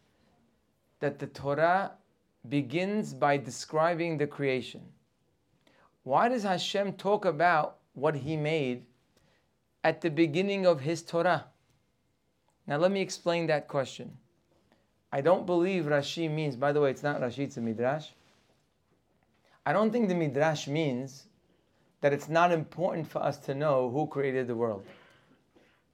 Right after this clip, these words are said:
But the word Torah describes a book of laws, a book that teaches you how to live, what to do, what not to do,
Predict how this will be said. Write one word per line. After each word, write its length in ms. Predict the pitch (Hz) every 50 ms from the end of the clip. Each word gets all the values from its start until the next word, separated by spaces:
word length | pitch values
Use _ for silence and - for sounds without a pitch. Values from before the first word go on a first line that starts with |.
| _ _ _ _ _ _ _ _ _ _ _ _ _ _ _ _ _ _ _ _ _ _ _ _ -
But 180 | 139 165 160 165
the 80 | 165
word 420 | 160 165 185 214 226 226 226 220 -
Torah 440 | - 180 180 175 180 180 196 190 147
describes 800 | 160 151 - - - - 180 175 175 185 196 190 160 151 143 - -
a 120 | 160 151 139
book 280 | 120 110 175 185 185
of 160 | 170 143 117 120
laws, 560 | 127 139 151 143 127 113 104 95 - - - _ _ _ _ _ _ _ _ _ _ _ _ _ _ _ _ _ _ _ _ _ -
a 60 | 147
book 280 | 143 139 170 220 214 214
that 220 | 208 180 - - -
teaches 380 | - 208 208 - 180 165 147
you 120 | 180 185 165
how 260 | 139 143 160 170 170
to 180 | 170 - 170 156
live, 300 | 156 165 147 123 107 107
what 240 | 127 160 160 -
to 120 | - 160 147
do, 160 | 135 151 156
what 200 | 135 131 127 -
not 240 | - 147 156 151 -
to 80 | 131
do, 240 | 113 117 110 98 95